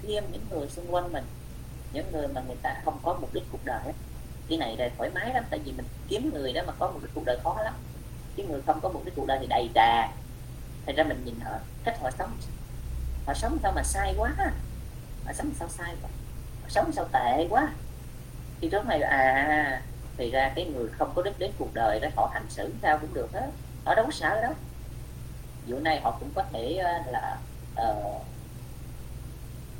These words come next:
chia rẽ người nọ người kia, quay qua, quay tới, quay lui vì cái, ờ, sự thỏa mãn, cái cảm giác nhất thời của họ, họ sẵn sàng làm những điều sai xấu, những điều xấu ác.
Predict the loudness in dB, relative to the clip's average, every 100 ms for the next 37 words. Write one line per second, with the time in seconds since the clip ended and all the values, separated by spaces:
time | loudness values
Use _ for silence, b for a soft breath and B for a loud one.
0 | -10 -4 4 6 6 4 2 2 -2 -2
1 | -2 -2 2 10 10 8 -2 -10 -10 -6
2 | 2 2 10 12 12 12 8 2 4 4
3 | 6 4 4 4 0 -4 -2 0 4 2
4 | 2 -2 0 2 2 0 -2 -2 -4 -4
5 | -2 -2 -2 -2 -6 -4 0 0 0 0
6 | 0 -2 -4 -6 -2 0 2 -2 -2 -4
7 | -4 -4 -2 -2 0 0 0 -4 -6 -4
8 | -4 -2 -4 -4 -6